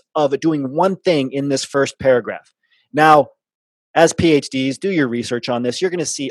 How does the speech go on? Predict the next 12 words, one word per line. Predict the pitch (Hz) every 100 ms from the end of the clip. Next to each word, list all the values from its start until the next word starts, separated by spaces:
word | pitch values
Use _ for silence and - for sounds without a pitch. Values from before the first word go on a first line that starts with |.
| -
all | 165 165
kinds | - - 131 117
of | 113
opinions | 113 - 120 117 113
for | 113
what | 113 120
should | - 107
be | 110
in | 107
a |
cover | 98 113 98
letter. | 92 90 87